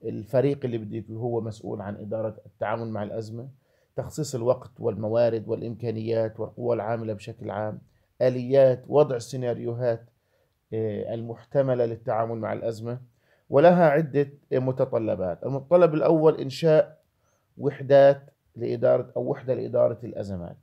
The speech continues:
وهاي، آه، إلها مهمة، مهمة جدًا، آه، التصدي للأزمة. آه، مهم جدًا إنه تفوض هاي اللجنة أو هذا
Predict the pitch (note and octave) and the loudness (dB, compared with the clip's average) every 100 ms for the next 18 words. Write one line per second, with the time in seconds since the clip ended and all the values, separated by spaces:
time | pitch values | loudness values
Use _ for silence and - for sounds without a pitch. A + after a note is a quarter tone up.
0 | _ _ _ _ _ _ _ - C#3 D#3+ | _ _ _ _ _ _ _ -4 8 10
1 | E3+ E3+ - - C3 B2+ C3+ D3 D3 C3+ | 10 6 2 -2 0 2 2 0 0 0
2 | D3 C#3 A#2+ A2+ B2+ B2 A2 B2 C3 D3 | 0 0 -2 -4 -6 -6 -8 -10 0 2
3 | E3 - _ _ _ _ _ _ _ _ | 2 -4 _ _ _ _ _ _ _ _
4 | _ _ _ _ - A2+ A2 - C3 - | _ _ _ _ -4 -2 -2 -4 -8 0
5 | D3 B2 A#2 A#2 B2 C3+ C#3+ E3+ _ _ | 0 2 -2 0 -2 -4 -8 -12 _ _
6 | _ _ _ _ _ - A2+ A2+ A2+ A2 | _ _ _ _ _ -8 -2 0 0 0
7 | A2+ A2+ G#2+ F#2 - - B2+ C#3+ E3 C3+ | -2 -2 -6 -10 -16 -12 -2 2 2 0
8 | C#3+ C3 B2+ B2 B2 B2 A#2+ C#3+ C3 D#3 | -6 -6 -6 -6 -8 -8 -8 -10 2 4
9 | C3+ A2 G2+ G#2 G#2 - G#2+ G2+ G#2 G2+ | 4 0 -2 -4 -6 -8 -10 -8 -8 -10
10 | A2+ - - A2 A#2+ A2 G#2+ - | -12 -10 -8 0 2 2 -2 -8